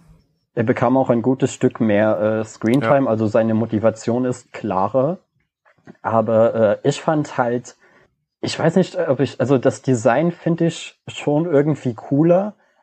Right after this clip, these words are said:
Speaker 1: Allerdings sieht er mittlerweile auch einfach aus wie ein Decepticon.
Speaker 2: <laughs> Ich finde aber auch in den Comics sieht der jetzt nicht gerade super cool aus.
Speaker 1: Nee, nee, ich fand das halt einfach nur lustig, weil mittlerweile, also was ich gut an dem, äh,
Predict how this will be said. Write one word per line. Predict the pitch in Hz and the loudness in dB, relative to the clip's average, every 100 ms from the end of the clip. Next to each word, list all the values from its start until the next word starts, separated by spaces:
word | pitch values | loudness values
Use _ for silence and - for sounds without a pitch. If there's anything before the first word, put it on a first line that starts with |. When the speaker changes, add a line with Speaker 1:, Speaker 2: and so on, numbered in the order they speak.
| _ | _
Speaker 1:
Allerdings | - 139 160 160 175 170 | 0 2 4 4 2 2
sieht | 165 165 | -2 2
er | 151 | 2
mittlerweile | 135 151 165 160 156 | 2 2 2 2 4
auch | 151 139 | 2 2
einfach | 147 156 147 | -2 -2 -2
aus | 147 - | -2 -2
wie | |
ein | 143 | -2
Decepticon. | 139 - 143 - 107 113 - 107 - - - - - | -2 0 0 0 0 0 0 -4 -6 -8 -10 -6 0
Speaker 2:
<laughs> | 110 - 143 - - - - 190 - - - - - - - | 0 0 -8 -8 -12 -14 -12 -12 -14 -20 -20 -20 -20 -16 -6
Ich | 110 | -6
finde | - 135 165 | -2 0 2
aber | 139 135 113 | 4 4 2
auch | 139 | 0
in | 139 | -4
den | 127 | -6
Comics | 113 135 156 185 - | -4 -6 -6 -8 -8
sieht | 123 123 | -8 -6
der | 113 | -6
jetzt | 110 - | -8 -10
nicht | 117 - | -12 -8
gerade | 117 113 110 | -6 -6 -6
super | 113 - 107 - | -12 -12 -14 -14
cool | 120 107 104 | -16 -14 -16
aus. | 101 104 101 _ _ _ _ _ _ 113 | -16 -18 -20 _ _ _ _ _ _ 0
Speaker 1:
Nee, | 120 | 2
nee, | 127 | 4
ich | 123 | 4
fand | 143 | 2
das | 131 - | 0 0
halt | 131 | 2
einfach | 139 151 | 2 -2
nur | 143 139 | -6 -4
lustig, | 135 - 180 - | -4 0 -2 2
weil | 135 | 2
mittlerweile, | 123 - 156 135 135 127 127 | 0 0 0 2 2 2 0
also | 120 123 123 - | 0 -2 -2 -4
was | 113 - | 0 0
ich | 147 - | 0 0
gut | 160 190 | 0 0
an | - 123 | 0 0
dem, | 120 113 - | 0 -4 -6
äh, | - - 101 | -6 -8 -8